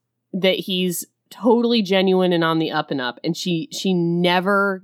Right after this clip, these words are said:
gives him the benefit of the doubt, not once. And she is, on the paparazzi mil-, morning, she is so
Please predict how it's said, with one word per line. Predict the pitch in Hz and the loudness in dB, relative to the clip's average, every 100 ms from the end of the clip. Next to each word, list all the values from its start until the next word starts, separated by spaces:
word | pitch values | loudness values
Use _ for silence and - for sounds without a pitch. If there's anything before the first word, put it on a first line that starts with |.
| 165 | -4
gives | 170 156 | -2 -2
him | 165 151 | -4 -6
the | |
benefit | 151 143 147 143 | -4 -6 -6 -10
of | 127 | -10
the | 131 | -10
doubt, | 127 101 - | -8 -8 -10
not | 160 156 139 131 | -6 -2 -2 -2
once. | 110 92 - - - _ _ _ _ | -6 -10 -12 -18 -20 _ _ _ _
And | 196 | -6
she | - 220 | -2 0
is, | 190 - _ - | -2 -6 _ 0
on | 196 294 | 2 4
the | 349 | 2
paparazzi | - 285 285 240 226 233 208 | 0 -2 0 0 0 0 0
mil-, | 190 180 180 | 0 0 -2
morning, | 190 185 175 156 | 0 0 2 -2
she | - 220 | -2 -2
is | 170 - | -2 -2
so | - - - 220 196 214 285 339 359 | -10 -12 -6 0 2 4 2 2 -2